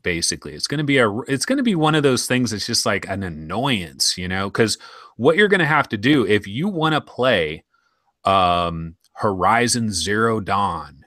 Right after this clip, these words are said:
you know, you're in February, you wanna play Horizon Zero Dawn, and you got H D R, but you got your P S, P S V R all set up as well, you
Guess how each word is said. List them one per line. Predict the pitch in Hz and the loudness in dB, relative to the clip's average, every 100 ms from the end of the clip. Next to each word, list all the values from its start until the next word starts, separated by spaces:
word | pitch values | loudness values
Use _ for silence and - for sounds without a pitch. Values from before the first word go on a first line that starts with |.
| - | -14
you | 87 | -10
know, | 85 | -6
you're | 87 101 | -2 0
in | 98 90 | 0 0
February, | - 135 110 101 87 80 | 2 2 4 2 2 0
you | 80 | -2
wanna | 101 | -4
play | 107 117 107 | -4 -2 0
Horizon | 98 101 107 104 101 | 0 2 2 2 -2
Zero | 98 101 95 | -2 0 0
Dawn, | 101 117 107 | 2 4 2
and | 87 82 | 0 -4
you | |
got | 82 120 | 0 2
H | 117 120 - | 4 2 -2
D | 107 107 | -2 2
R, | 117 101 85 78 | 4 4 2 -2
but | 92 | -6
you | 90 | -4
got | 92 113 | -2 0
your | - | -2
P | 95 123 | -4 0
S, | 107 95 87 _ _ - _ - | 0 -2 -10 _ _ -20 _ -4
P | 131 | 2
S | 113 101 | 2 2
V | 101 107 | 0 2
R | 113 107 | 4 2
all | 92 | 0
set | - 110 98 | -2 0 -2
up | 90 | -4
as | 82 | -6
well, | 90 120 117 95 - _ _ _ _ - | -2 2 2 0 -6 _ _ _ _ -4
you | 151 | -2